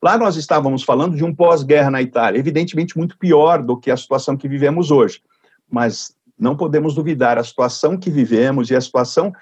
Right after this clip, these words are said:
o que vai acontecer, o rescaldo dessa pandemia será uma grande crise econômica. Isso tá bastante evidente. Isso gera um drama.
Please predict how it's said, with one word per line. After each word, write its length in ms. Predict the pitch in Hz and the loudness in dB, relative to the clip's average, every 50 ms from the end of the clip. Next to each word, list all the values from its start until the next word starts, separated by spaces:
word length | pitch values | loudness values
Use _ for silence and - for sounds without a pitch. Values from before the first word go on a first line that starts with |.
| _ _ _ _ _ _ _ _ _ | _ _ _ _ _ _ _ _ _
o 100 | - 147 | -6 -6
que 160 | 139 - 147 | -4 -2 -4
vai 380 | 135 120 120 160 185 226 220 190 | -2 0 2 2 4 4 4 2
acontecer, 760 | 156 139 - 156 151 147 147 - 135 110 107 - - 143 143 | 0 0 0 0 0 0 0 0 -2 -2 -2 -2 -2 0 0
o 100 | 143 139 | 2 2
rescaldo 800 | 127 160 175 143 - - - - 170 170 202 220 202 170 143 123 | 4 4 2 2 0 -4 -4 0 2 2 4 4 4 4 4 2
dessa 260 | 123 120 117 - 120 | 2 2 2 0 -2
pandemia 540 | - - 127 113 110 107 104 107 135 160 151 | 0 0 0 2 2 2 2 2 2 2 2
será 240 | 151 - 196 214 208 | 2 2 0 2 2
uma 140 | 196 175 | 2 0
grande 280 | 156 147 151 156 156 175 | 2 2 0 0 0 -2
crise 260 | - 160 151 156 143 | -2 -2 -2 0 0
econômica. 760 | 160 156 - 185 175 160 165 185 185 175 131 - - - - - _ _ _ _ _ _ _ _ _ _ | -2 0 0 0 2 2 2 2 2 2 0 -2 -2 -6 -12 -12 _ _ _ _ _ _ _ _ _ _
Isso 140 | - - - | -18 -6 -2
tá 100 | - 185 | 0 0
bastante 460 | 180 160 139 - - 139 127 123 - | 2 0 -2 -2 -2 -2 -2 -2 -2
evidente. 560 | 110 117 107 98 98 90 - - - - - _ _ _ _ _ _ _ - - - - - | -4 -4 -4 -2 -2 -4 -4 -6 -12 -20 -20 _ _ _ _ _ _ _ -20 -18 -18 -6 -2
Isso 300 | - 185 208 - - 208 | 0 0 2 2 2 0
gera 360 | 170 135 165 165 165 160 151 151 | 2 4 4 4 4 4 2 2
um 140 | 147 147 | 0 0
drama. 540 | 135 120 131 139 139 127 117 113 101 92 - | 0 0 2 2 2 2 2 0 -2 -4 -8